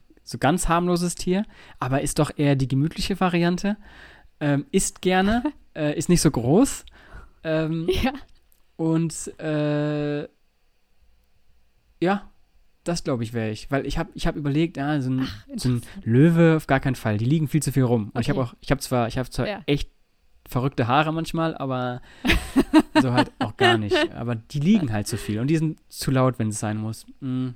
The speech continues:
Speaker 2: Ja.
Speaker 1: Faultier wär auch noch, weil ich hab so ein, ich, ich hab so ein kleines Gesicht, das ist schon ab und zu manchmal ein bisschen
Speaker 2: <laughs>
Speaker 1: Faul-, Faultier-ähnlich. Aber die chillen auch zu viel, so viel chill ich nicht. Ähm,
Speaker 2: Ja.
Speaker 1: ja, und, und so ein, weiß nicht, s-, was Cooles wie so ein Adler oder so,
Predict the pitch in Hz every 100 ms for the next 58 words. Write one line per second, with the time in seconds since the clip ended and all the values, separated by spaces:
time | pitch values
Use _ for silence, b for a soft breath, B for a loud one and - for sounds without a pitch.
0 | - - - _ _ - 233 202 208 160
1 | 180 135 120 123 151 135 147 117 - 131
2 | 123 120 - - - - - 135 - 117
3 | 131 127 - 117 147 120 - - - 123
4 | - - 135 135 123 B B B - 135
5 | 131 - 120 139 - - - - - -
6 | 170 - - 175 139 147 160 220 - B
7 | B B B - 160 165 156 185 185 -
8 | 190 190 170 - 180 - 135 127 139 139
9 | - 151 110 113 156 - B B B B
10 | - 127 127 123 120 120 - 233 226 120
11 | 123 113 - _ - 120 120 - _ 120
12 | 113 120 98 - - - - 113 - 143
13 | 147 135 120 117 - 117 143 143 135 135
14 | 127 131